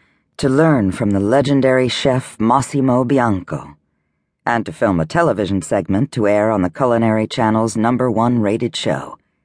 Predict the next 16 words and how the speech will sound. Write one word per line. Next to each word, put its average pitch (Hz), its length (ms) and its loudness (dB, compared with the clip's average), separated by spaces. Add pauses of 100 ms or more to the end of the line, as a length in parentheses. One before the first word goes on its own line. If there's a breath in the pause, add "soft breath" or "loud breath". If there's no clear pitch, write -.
(320)
It - 160 -2
was - 160 -4
a 160 80 -4
dream 151 440 0
come 120 280 -2
true. 113 480 -4 (1400)
The 147 80 0
strange 202 460 2
thing 104 400 0
was 98 340 0
she'd 117 320 -2
flown 127 300 2
in 123 220 0
two 131 200 -2
days 98 260 0
early, 90 400 0